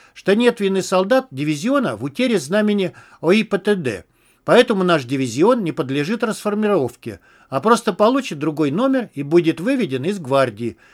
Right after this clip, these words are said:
с последующей передачей в обычную стрелковую дивизию. Он добавил, что личные гвардейские звания и награды будут сохранены всем офицерам и солдатам дивизиона.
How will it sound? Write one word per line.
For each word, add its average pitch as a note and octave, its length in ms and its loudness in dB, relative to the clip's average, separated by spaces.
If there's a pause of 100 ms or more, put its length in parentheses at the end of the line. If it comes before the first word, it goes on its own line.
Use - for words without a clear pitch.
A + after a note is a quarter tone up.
(140)
с - 80 -20
последующей D#3+ 600 0
передачей D3+ 600 -2
в B2+ 80 -2
обычную F3 440 -4
стрелковую F3+ 580 -4
дивизию. G#2 600 -8 (720)
Он B3+ 180 2
добавил, F3+ 440 6
что - 160 -2
личные G3+ 360 -2
гвардейские D#3 640 0
звания D#3+ 520 0 (240)
и C3+ 80 -6
награды E3+ 480 2
будут A3 320 -2
сохранены E3 580 -2
всем F3 280 -2
офицерам G#3+ 520 0
и F3+ 60 -2
солдатам F#3 500 -2
дивизиона. D#3 760 -4